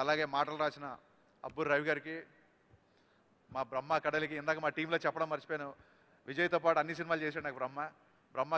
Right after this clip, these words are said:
కడలి ఆర్ట్ డైరెక్టర్కి. And ఎక్స్ట్రాడినరీ యాంకరింగ్ చేస్తూనే మధ్య మధ్యలో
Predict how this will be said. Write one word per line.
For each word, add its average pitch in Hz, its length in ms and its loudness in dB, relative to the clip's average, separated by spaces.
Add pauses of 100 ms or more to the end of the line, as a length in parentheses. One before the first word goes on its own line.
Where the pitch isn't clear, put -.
కడలి 156 260 2
ఆర్ట్ 147 140 0
డైరెక్టర్కి. 147 360 -6 (760)
And 135 180 -6 (1300)
ఎక్స్ట్రాడినరీ 180 600 4
యాంకరింగ్ 165 420 2
చేస్తూనే 175 480 0 (100)
మధ్య 156 240 0
మధ్యలో 165 260 0